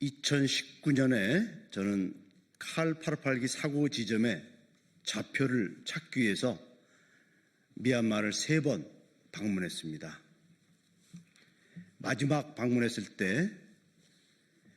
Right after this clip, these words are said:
우앙센이라는 선장을 만나서 사고 지점 좌표를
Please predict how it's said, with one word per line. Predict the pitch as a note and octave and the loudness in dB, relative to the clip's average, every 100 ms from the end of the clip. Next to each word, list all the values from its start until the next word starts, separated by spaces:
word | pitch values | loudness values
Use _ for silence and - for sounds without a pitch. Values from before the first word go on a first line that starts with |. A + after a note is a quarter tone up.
| _ A#2 | _ -2
우앙센이라는 | B2 C#3+ D3+ D#3+ D#3 D#3+ D3 C#3 C#3+ D#3 D#3+ - - | 2 4 6 4 4 4 6 4 4 4 2 -6 -10
선장을 | - F3+ E3 D3 C#3 C3 | 0 2 4 4 4 4
만나서 | G2+ G#2 F#2 E2+ B2+ E2 - - | 4 2 0 0 -2 -2 -10 -14
사고 | - - E3+ F3 | -6 -2 0 0
지점 | C3 A#2+ B2+ | 2 2 0
좌표를 | - G#2 - A2 C3 A3 | 0 -6 -4 -2 2 0